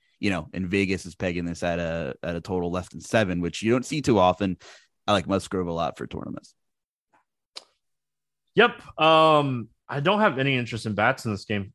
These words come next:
Speaker 2: overall. I think both these pitchers are good. I think the ballpark is very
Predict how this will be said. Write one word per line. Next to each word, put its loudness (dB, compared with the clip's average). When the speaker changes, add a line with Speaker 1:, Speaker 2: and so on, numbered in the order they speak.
Speaker 2:
overall. 4
I 4
think -6
both -2
these -2
pitchers 0
are 0
good. 4
I 4
think -6
the -4
ballpark 2
is -2
very 2